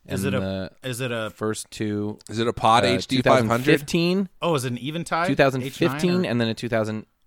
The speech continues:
Speaker 2: eighteen.
Speaker 1: one of, one of the Eventide pedals?
Speaker 2: No, it is
Speaker 1: Is
Speaker 2: not
Speaker 1: it a
Speaker 2: Eventide.
Speaker 3: Did I
Speaker 1: Pod?
Speaker 3: say Pod H D five hundred?
Speaker 2: Uh, it is not that.
Speaker 3: Is it a Line six product?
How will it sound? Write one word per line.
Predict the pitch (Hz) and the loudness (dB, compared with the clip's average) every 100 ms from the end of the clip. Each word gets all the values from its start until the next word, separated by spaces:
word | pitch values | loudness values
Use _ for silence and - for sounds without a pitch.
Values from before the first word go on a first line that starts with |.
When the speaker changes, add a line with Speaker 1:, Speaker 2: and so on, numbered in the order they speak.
| _ - | _ -10
Speaker 2:
eighteen. | |
Speaker 1:
one | 131 | -8
of, | 139 110 - 92 120 | -4 -6 -6 -10 -8
one | 139 | -8
of | |
the | 127 127 | -8 -8
Eventide | 139 147 143 131 | -8 -6 -8 -6
pedals? | 143 151 143 - _ _ _ _ _ _ | -10 -10 -14 -20 _ _ _ _ _ _
Speaker 2:
No, | - 101 98 82 - _ _ _ - | -6 -2 -2 -6 -14 _ _ _ -20
it | 95 | -16
is | |
Speaker 1:
Is | 92 | -8
Speaker 2:
not | 95 | -6
Speaker 1:
it | 120 | -6
a | |
Speaker 2:
Eventide. | 90 | 0
Speaker 3:
Did | - | 2
I | 123 | 4
Speaker 1:
Pod? | 135 | 4
Speaker 3:
say | 139 | 2
Pod | 131 131 123 | 2 2 4
H | 123 | 0
D | 123 | -2
five | 127 123 | 0 0
hundred? | 127 127 127 131 _ _ _ _ _ _ _ _ _ _ | 0 -4 -8 -12 _ _ _ _ _ _ _ _ _ _
Speaker 2:
Uh, | 95 95 | -10 -8
it | 95 | -8
is | 92 | -10
not | 95 95 - | -8 -10 -8
that. | 85 | -8
Speaker 3:
Is | 95 | -4
it | 104 101 - | -4 -6 -10
a | 98 | -10
Line | 95 95 | -6 -8
six | 95 98 | -6 -8
product? | - - 104 - | -6 -6 -6 -8